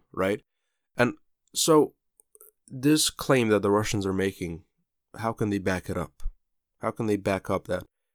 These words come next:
whatever arms that are given to the S D F is being used against Turkish troops and civilians? Turkish civilians are not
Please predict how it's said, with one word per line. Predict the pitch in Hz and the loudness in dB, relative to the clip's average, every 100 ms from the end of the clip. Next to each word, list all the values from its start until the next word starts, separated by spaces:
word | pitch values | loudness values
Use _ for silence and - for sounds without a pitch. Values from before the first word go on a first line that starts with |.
| _ | _
whatever | - 101 120 127 127 123 - - | 2 4 4 4 4 2 -2 -4
arms | 107 98 90 87 - | 4 4 4 -2 -6
that | - 101 | -6 -4
are | 92 | -2
given | - 98 95 - | -2 -2 -2 -2
to | 143 | -2
the | 135 101 | 0 -2
S | 90 | -2
D | - 85 | -4 -6
F | 78 - | -6 -8
is | - | -8
being | - 92 87 | -6 -6 -4
used | 85 82 - - - | -6 -6 -10 -14 -14
against | 87 85 80 - | -8 -8 -8 -8
Turkish | 87 80 78 - - _ | -10 -8 -6 -8 -10 _
troops | - 92 80 - | -6 -4 -4 -6
and | 73 | -6
civilians? | 82 90 85 82 - _ _ _ _ _ | -6 -6 -6 -8 -12 _ _ _ _ _
Turkish | - 165 165 | -2 0 2
civilians | - 139 143 131 | 2 4 6 6
are | 107 | 4
not | 113 120 110 | 4 6 4